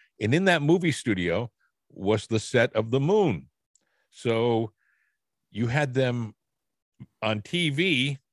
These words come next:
walking on the moon, when in reality they were actually in a desert walking on the floor of a studio that was set up to look like the moon. That was back in nineteen seventy-eight or seventy-nine when that movie was done.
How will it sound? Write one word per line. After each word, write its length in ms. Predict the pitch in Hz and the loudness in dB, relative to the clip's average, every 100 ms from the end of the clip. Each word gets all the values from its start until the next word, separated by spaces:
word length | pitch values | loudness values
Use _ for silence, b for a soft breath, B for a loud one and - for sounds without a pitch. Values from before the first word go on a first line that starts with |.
| _ - | _ -10
walking 500 | 95 131 147 147 135 | -2 -2 0 0 2
on 140 | 123 | 2
the 80 | 107 | 2
moon, 380 | 107 185 165 139 | 2 2 2 2
when 180 | 120 110 | -2 -2
in 100 | 101 | -2
reality 480 | 110 147 165 117 110 | 0 2 0 0 0
they 140 | 110 | 0
were 180 | 110 117 | 0 -2
actually 380 | 117 - 104 104 | -4 -4 -4 0
in 60 | |
a 60 | 90 | 0
desert 500 | 82 151 151 113 98 | -2 -2 0 0 -4
walking 520 | 92 107 113 110 101 | -2 -4 -2 -4 -4
on 220 | 98 95 - _ _ _ _ _ _ _ | -2 -2 -6 _ _ _ _ _ _ _
the 80 | 98 | -6
floor 280 | 123 120 113 | 0 2 2
of 80 | |
a 40 | 95 | 0
studio 600 | - 196 180 107 67 60 _ _ _ - | -4 -2 2 2 2 -6 _ _ _ -6
that 140 | 95 - | -6 -4
was 300 | 101 92 - - - _ | -4 -4 -4 -16 -20 _
set 240 | - - 95 | -4 0 0
up 140 | 90 | 0
to 60 | 110 | 0
look 260 | 151 196 120 | 0 0 0
like 260 | 90 73 - | 0 0 -6
the 180 | 98 95 | -4 0
moon. 320 | 90 71 - _ _ _ _ _ _ _ | 0 0 -6 _ _ _ _ _ _ _
That 140 | 196 202 | 2 4
was 160 | 123 | 2
back 300 | 107 131 131 113 | 0 -2 0 -2
in 60 | |
nineteen 360 | 113 127 135 117 | -2 -2 -4 -4
seventy-eight 540 | - 123 117 123 127 | 0 0 2 2 4
or 80 | 104 | 2
seventy-nine 680 | - 117 104 98 127 160 98 | 0 0 0 -2 0 0 0
when 100 | 87 | -2
that 160 | 92 | -2
movie 260 | 95 90 85 | -2 -2 -2
was 200 | 82 76 | -2 -2
done. 240 | 85 69 | -4 -6